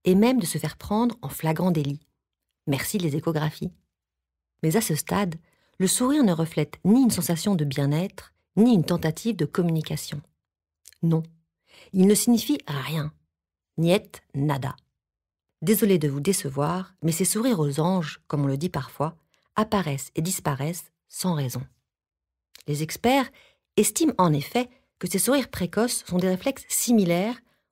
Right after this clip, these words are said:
aux réflexes archaïques. Les petits curieux iront écouter l'épisode trente-cinq. Ces réflexes permettent à votre bébé d'exercer différentes compétences, dont celle de former un sourire sur leur visage. C'est dans un deuxième stade,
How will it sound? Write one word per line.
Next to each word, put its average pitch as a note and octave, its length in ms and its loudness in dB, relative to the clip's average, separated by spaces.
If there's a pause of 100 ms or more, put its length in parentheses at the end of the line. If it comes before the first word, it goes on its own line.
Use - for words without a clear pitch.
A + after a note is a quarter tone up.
(120)
aux F3 60 0
réflexes E3 480 -2
archaïques. - 680 -4 (920)
Les D#3 80 -2
petits E3+ 200 -2
curieux D#3 540 2
iront D3+ 200 0
écouter G3 280 -2
l'épisode E3 400 0
trente-cinq. C#3 640 -4 (1300)
Ces G3+ 140 0
réflexes A3+ 420 0 (100)
permettent A3 380 4
à - 20 2
votre D#3 300 -2
bébé D#3+ 340 2
d'exercer E3 580 0
différentes E3+ 440 0
compétences, D#3+ 760 -4 (480)
dont A3 160 4
celle E3+ 380 0
de E3+ 80 2
former G3+ 280 2
un E3 60 4
sourire E3 380 0
sur D#3 120 -4
leur D#3 120 2
visage. C#3+ 560 -6 (1300)
C'est A3 100 0
dans A#3 160 4
un G3+ 80 6
deuxième G#3 380 4
stade, D3+ 500 0